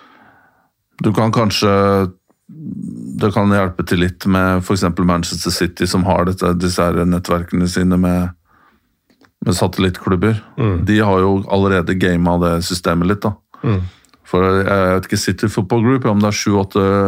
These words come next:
Speaker 1: klubber nå, som er affiliated, eller eid av samme institusjon, holdt jeg på å si.
Speaker 2: Ja, ja.
Speaker 1: Og så er det fire-fem partnerklubber. Og de kan jo i prinsippet da liksom bare, ehm,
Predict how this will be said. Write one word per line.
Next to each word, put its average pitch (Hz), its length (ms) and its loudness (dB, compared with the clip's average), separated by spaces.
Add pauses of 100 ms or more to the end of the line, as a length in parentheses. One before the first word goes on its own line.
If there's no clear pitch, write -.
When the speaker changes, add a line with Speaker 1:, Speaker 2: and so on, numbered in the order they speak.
(180)
Speaker 1:
klubber 95 300 0
nå, 120 140 0 (580)
som 98 160 0
er 95 240 2 (400)
affiliated, 90 800 0
eller 95 380 2 (100)
eid 92 260 2
av 95 140 2
samme 90 300 2 (1120)
institusjon, 101 640 0
holdt 104 160 2
jeg 104 140 0
på - 20 0
å 95 80 -2
si. 113 80 2
Speaker 2:
Ja, 139 160 2
ja. 131 240 2
Speaker 1:
Og 127 80 2
så 117 140 4
er 110 100 2
det 117 80 4 (240)
fire-fem 98 500 2
partnerklubber. 92 920 0 (1160)
Og 92 340 0
de 110 140 0
kan 104 240 0
jo 98 80 2
i 101 160 2
prinsippet 92 480 -2
da 90 80 2
liksom 90 240 0
bare, 90 300 0 (1800)
ehm, 90 380 0